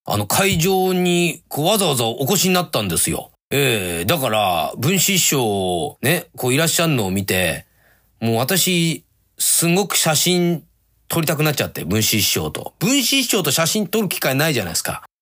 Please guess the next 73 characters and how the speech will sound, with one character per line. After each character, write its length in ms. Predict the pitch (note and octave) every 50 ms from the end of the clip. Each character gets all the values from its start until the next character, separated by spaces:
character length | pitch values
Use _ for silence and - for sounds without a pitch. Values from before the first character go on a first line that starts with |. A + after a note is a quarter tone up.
| _ _ _
い 60 | -
や、 60 | E3 F#3+
な 80 | A3+
ん 20 | A3
か 80 | F3 C#3+
で 180 | C3 A#3+ C4
も、 600 | A3 F3+ E3+ E3+ E3 D3 A#2 F#2+ - - - _ _ _ _ _ _ _
こ 220 | - - - G#3+ C4+
ん 180 | C#4 C#4+ C#4
な 140 | C4+ C4+ B3+
若 320 | A#3 A#3 A3+ - B3+ A#3+
手 140 | B3 B3+ B3
が 160 | A#3+ A#3+ A#3+
で 100 | G#3 E3+
す 140 | - - G#2+
よ、 220 | F2 C#2+ - - - _ -
文 220 | C#3+ G3+ B3+ C#4
枝 20 |
師 240 | B3+ - C#4 C#4 C4+
匠 320 | - - - A#3 F#3+ E3+ C3+
と 100 | C#3 D#3
一 80 | A3+
緒 220 | G#3+ - - G#3 G#3
に 100 | G#3 F3+
写 160 | - G3+ F#3
真 300 | - - A3+ A3 G3 -
撮 100 | A3+ A3
っ 80 | -
て 140 | - - D#3
く 100 | C3+ D3+
だ 140 | C#3 C#3 B2+
さ 100 | - C3+
い 60 | B2
っ 40 | A#2
て 120 | - - G2
い 100 | G2 G#2
う 120 | A2 A2+ A2
の 140 | F#2+ F2
っ 20 | E2+
て 160 | - - -
す 220 | - - - G#2+
ご 180 | A#2 F3 D#4 F4
い 60 | C#4+
失 320 | - - - - E4+ E4+ F4
礼 240 | E4 B3+ F3+ C3+
じ 40 | B2+
ゃ 60 | A#2
な 120 | A2+ A2 A2
い 60 | G#2+
か 120 | - F#2+
な 240 | - F#2+ F#2+ F#2 F2+
と 80 | - -
思 100 | C#2+ D#2
っ 40 | -
て。 340 | - _ F2 D#2 - - - _ _ _ _ _
ね。 300 | F2+ A2 C#3+ G3+ C4 - _ _ _ _ _ _ -
い 40 | A#2
や、 60 | A2+
だ 140 | A2 G3 A3+
か 140 | G3 C3 G#2
ら、 460 | G#2 B2 B2+ A#2 F2+ - - - - _ _ _ _ _ _ _ -
も 60 | D3+
う 40 | B2+
私 160 | - - D#3+
服 220 | D3 C#3+ - A#3+ B3+
に 80 | G#3+
着 100 | G#3 A3
替 120 | G#3+ B3 A#3+
え 40 |
て 100 | - C#3+
る 80 | A2 G2
か 140 | - - D#2+
ら、 340 | E2+ E2 D#2 D2+ - -